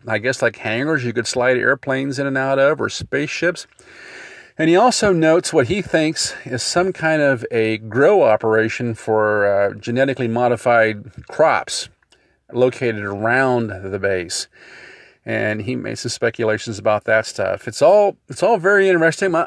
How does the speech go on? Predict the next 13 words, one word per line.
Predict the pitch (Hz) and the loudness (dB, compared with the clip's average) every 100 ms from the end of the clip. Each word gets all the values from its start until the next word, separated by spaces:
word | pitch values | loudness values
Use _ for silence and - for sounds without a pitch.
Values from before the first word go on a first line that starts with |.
| - | -2
I'm | 135 147 | -2 0
not | 170 247 | 0 2
a | 220 | 0
hundred | 175 202 220 | 0 -2 -2
percent | - 151 170 165 131 | -4 -2 0 -2 -4
sure | - 160 160 | -2 0 2
that's | 135 131 | 0 -2
what | 156 147 | 0 -2
it | 139 | 0
is, | 139 147 127 - - - - - - _ - | 0 0 0 -8 -20 -20 -20 -20 -20 _ -2
but, | 127 - | -2 0
you | 127 | -2
know, | 123 143 165 175 | 0 2 2 2